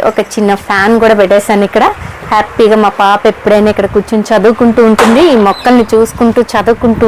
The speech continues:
ఉంటుంది, నేను హ్యాపీగా పని చేసుకోవచ్చు. అలాగే మా హస్బెండ్ వచ్చినా కూడా ఇక్కడ కూర్చుంటారు,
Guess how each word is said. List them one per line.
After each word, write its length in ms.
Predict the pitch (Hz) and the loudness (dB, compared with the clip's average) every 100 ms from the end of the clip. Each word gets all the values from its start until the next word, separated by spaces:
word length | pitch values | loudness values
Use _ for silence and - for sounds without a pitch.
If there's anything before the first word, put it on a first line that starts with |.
| 214 | 2
ఉంటుంది, 340 | 202 220 254 - - - - - 240 | 2 4 2 0 -10 -20 -20 -4 0
నేను 200 | 247 254 349 | 2 2 2
హ్యాపీగా 400 | 302 - 240 226 233 | 0 -2 0 0 0
పని 140 | 202 208 | -2 0
చేసుకోవచ్చు. 560 | 214 - 220 208 - 320 392 - | 0 0 0 0 0 -4 -4 -4
అలాగే 200 | 202 202 220 | 0 2 2
మా 60 | 202 | 2
హస్బెండ్ 360 | 202 175 220 214 | -2 -2 0 2
వచ్చినా 200 | 190 - 208 | 0 0 0
కూడా 100 | 214 220 | 2 0
ఇక్కడ 160 | 196 - | -2 -2
కూర్చుంటారు, 560 | 226 226 262 220 208 269 | -4 -2 -2 0 2 0